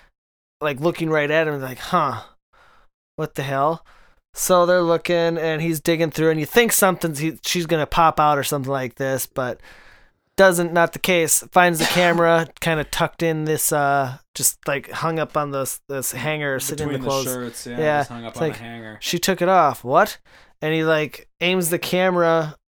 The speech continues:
Speaker 1: over at Beardy, and Beardy sees, uh, Quinn standing right behind him in the thing, and he's like, "Ah!"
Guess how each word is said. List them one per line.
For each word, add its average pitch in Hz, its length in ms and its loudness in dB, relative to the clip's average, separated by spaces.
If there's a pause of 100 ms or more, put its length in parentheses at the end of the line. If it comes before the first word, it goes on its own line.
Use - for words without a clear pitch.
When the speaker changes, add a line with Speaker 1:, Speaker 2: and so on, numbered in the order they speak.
(160)
Speaker 1:
over 170 340 4
at 156 260 2
Beardy, 165 540 0 (120)
and 156 160 -8
Beardy 165 280 2
sees, 160 580 -2 (580)
uh, 135 600 0 (1300)
Quinn 180 300 2
standing 175 460 0
right 170 280 2
behind 170 400 0
him 151 340 -4 (1080)
in 175 160 0
the 156 100 -4
thing, 175 220 2
and 170 60 2
he's 156 80 0
like, 165 140 0 (120)
"Ah!" 214 420 8